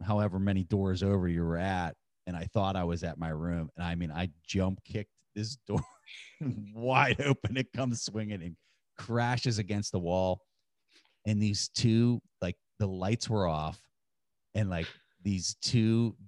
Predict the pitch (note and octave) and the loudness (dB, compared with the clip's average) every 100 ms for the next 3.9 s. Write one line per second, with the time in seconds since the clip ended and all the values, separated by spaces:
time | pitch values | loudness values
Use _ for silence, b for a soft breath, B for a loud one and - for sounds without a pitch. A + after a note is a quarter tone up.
0 | - _ A#2+ G#2+ G2 F#2 - - - F#2 | -20 _ 0 2 4 2 -2 -8 -4 -2
1 | F2 G2+ G#2 G2+ - F2+ F#2 F#2+ F2 E2+ | 0 0 2 0 -2 -2 0 2 0 -2
2 | E2+ D#2+ D2+ - G2 - - A2+ F2 G2 | -4 -6 -8 -6 -6 -4 -4 -4 -8 -14
3 | F#2 E2 - _ _ - G#2+ A2+ G#2+ | -14 -18 -20 _ _ -8 -6 -6 -6